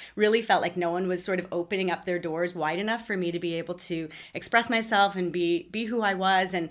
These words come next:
I was really struggling with identity anyway, really not knowing who I was. And, um, and so it was just easier for me to hang out with the, you know, with the bad crowd, with the kids that,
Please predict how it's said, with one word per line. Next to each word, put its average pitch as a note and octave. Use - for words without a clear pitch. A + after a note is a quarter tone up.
I G#3
was A3+
really B3+
struggling F3
with F3
identity D#3+
anyway, E3+
really G#3+
not G#3
knowing E3+
who D#3+
I D3
was. -
And, F3+
um, E3
and G#3+
so G3+
it F3+
was G3+
just G3+
easier G3
for F3
me D#3
to E3
hang D#3
out D#3
with D#3+
the, E3+
you F3+
know, F3
with F#3
the G3+
bad G#3
crowd, -
with E3
the -
kids F#3
that, -